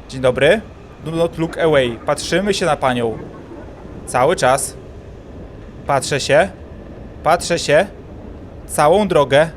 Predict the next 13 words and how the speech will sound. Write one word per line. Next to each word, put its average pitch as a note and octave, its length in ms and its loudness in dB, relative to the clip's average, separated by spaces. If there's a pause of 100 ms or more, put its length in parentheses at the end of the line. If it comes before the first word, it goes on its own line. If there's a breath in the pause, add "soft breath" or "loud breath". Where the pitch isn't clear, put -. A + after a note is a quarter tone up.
Jak D#3 200 2
ja C4 80 4
mam C4+ 100 4
otworzyć F#3+ 380 2
drzwi, D3 340 -2
żeby C#3+ 180 2
na C#3 80 2
ciebie C#3+ 180 -2
nie C3+ 100 -2
spojrzeć? B2+ 560 0 (400)
Czy - 100 -10
ty F3 120 0
znikniesz? D#3 680 0